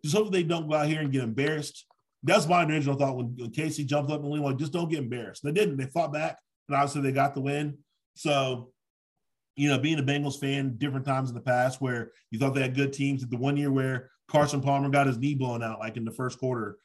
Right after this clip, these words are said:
against the Steelers, you know, by Kiko Van Oldenhoffen or whatever his name was. So that's when it downhill there. Later on,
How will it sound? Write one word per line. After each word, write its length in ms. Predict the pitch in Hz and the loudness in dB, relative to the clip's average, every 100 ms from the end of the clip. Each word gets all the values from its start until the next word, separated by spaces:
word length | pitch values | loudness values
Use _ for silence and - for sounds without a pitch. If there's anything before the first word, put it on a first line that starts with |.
| _ - | _ -8
against 280 | 113 120 110 | -4 -4 -4
the 200 | - 131 | -2 0
Steelers, 360 | 110 98 - _ _ _ _ | 0 -6 -12 _ _ _ _
you 80 | 110 | -4
know, 140 | 110 | -2
by 260 | 107 113 107 | 0 0 0
Kiko 920 | 95 - 143 143 131 127 123 120 113 | -4 -4 -2 0 0 -2 -2 -2 -2
Van 180 | 123 120 | -4 -4
Oldenhoffen 540 | 135 123 113 110 107 | -6 -6 -4 -6 -6
or 40 | 104 | -8
whatever 340 | 110 120 113 | -6 -4 -6
his 120 | 98 | -6
name 180 | 104 101 | -8 -8
was. 280 | 98 92 - _ _ | -8 -10 -12 _ _
So 140 | - 123 | -10 4
that's 220 | 151 156 | 4 6
when 180 | 147 143 | 2 2
it 60 | |
downhill 360 | 131 127 127 113 | 0 0 0 -2
there. 280 | 110 98 98 - | -6 -8 -12 -4
Later 380 | 131 170 160 165 | 0 0 0 0
on, 480 | 165 135 120 117 | 0 -2 -4 -10